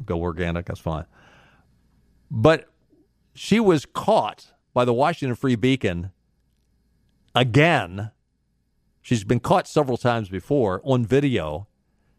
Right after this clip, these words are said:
She parks her Tesla in the no parking zone. She also, when she loads up her car with groceries, she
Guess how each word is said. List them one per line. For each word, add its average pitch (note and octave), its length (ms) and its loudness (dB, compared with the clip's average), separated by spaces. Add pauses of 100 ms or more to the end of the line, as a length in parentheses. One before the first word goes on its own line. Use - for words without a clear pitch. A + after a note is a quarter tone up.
(500)
She - 160 0
parks C4+ 280 2
her G3 160 -2
Tesla D3+ 600 -2 (400)
in F#3 120 4
the F#3+ 80 4
no G#3 120 2
parking A3 420 -2
zone. F2 280 -4 (1200)
She - 180 -2
also, F3+ 600 2
when D3 180 -4
she E3 160 -4
loads F#3 320 0
up G#3 140 0
her D3 120 -4
car G3 340 0
with C#3 200 -8
groceries, C3+ 680 -4 (1700)
she F#3+ 420 2